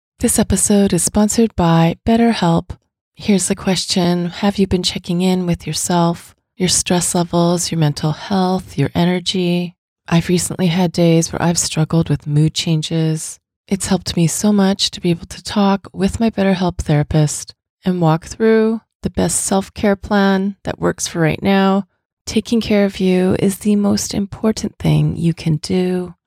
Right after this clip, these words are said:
Some more social time, some community time may be what you need, or recharging alone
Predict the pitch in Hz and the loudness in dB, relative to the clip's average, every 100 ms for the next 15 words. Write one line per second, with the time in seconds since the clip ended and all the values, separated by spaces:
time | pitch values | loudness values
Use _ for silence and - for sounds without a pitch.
0 | _ _ _ - 214 190 160 - 226 - | _ _ _ -4 0 2 2 2 0 2
1 | 233 - 220 208 208 - 156 - 165 214 | -2 0 2 2 0 -2 -6 -4 -2 2
2 | 226 220 - 214 208 208 190 196 202 208 | 2 0 0 0 2 2 0 0 0 0
3 | - 208 208 208 214 208 - _ _ _ | 0 0 2 2 0 -2 -14 _ _ _
4 | - 214 208 220 220 214 214 214 202 - | -2 0 0 -2 0 0 2 2 0 0
5 | 185 175 170 160 135 | 0 2 2 0 -2